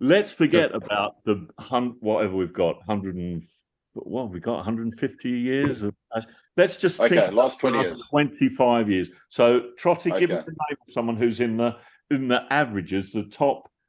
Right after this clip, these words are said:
Speaker 1: or hopefully the top ten.
Speaker 3: Uh, Steve Smith.
Speaker 1: Steve Smith, that is, uh, that's a, that's a, yes, fifth. He's fifth.
Speaker 3: Thank you.
Speaker 1: And he's averaged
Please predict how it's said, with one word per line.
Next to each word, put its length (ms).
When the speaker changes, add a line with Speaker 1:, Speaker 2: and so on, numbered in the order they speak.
Speaker 1:
or 160
hopefully 440
the 120
top 360
ten. 480
Speaker 3:
Uh, 180
Steve 260
Smith. 220
Speaker 1:
Steve 420
Smith, 720
that 500
is, 500
uh, 500
that's 520
a, 200
that's 340
a, 160
yes, 440
fifth. 280
He's 200
fifth. 480
Speaker 3:
Thank 180
you. 140
Speaker 1:
And 100
he's 300
averaged 420